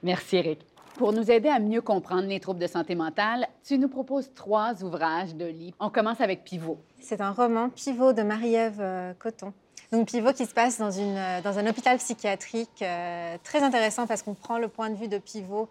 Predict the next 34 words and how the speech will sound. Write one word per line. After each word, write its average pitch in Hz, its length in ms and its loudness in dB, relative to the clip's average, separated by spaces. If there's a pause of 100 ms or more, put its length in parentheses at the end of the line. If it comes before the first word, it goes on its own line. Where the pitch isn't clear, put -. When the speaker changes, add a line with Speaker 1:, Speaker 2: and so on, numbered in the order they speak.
Speaker 2:
qui 202 300 -8
est 196 80 -2
surnommé 196 400 -6
après 196 240 -8
Bernard 190 360 -6
Pivot, 185 400 -4
le, 233 100 2
un 170 100 -4
grand 180 240 -6
littéraire. 180 540 -4 (180)
Et 202 80 -4
puis 190 140 -10
d'autant 208 340 0
plus - 300 -8
que 196 260 -2 (100)
l'écrivaine 220 720 -2 (160)
est 269 220 -2
elle-même 214 580 -2
psychiatre. 214 800 -8 (260)
Ensuite, 254 680 -6
Speaker 1:
Oui. - 60 -20
Speaker 2:
C'est - 200 -4
comme 254 160 0
ça 269 160 -2
que 262 120 -2
je 220 100 -4
disparais 208 640 -4 (100)
de 196 80 -8
Myrion 233 460 -2
Mal, 190 560 -6
une 185 260 -8
bande 240 260 2
dessinée 226 500 0
publiée 214 440 -4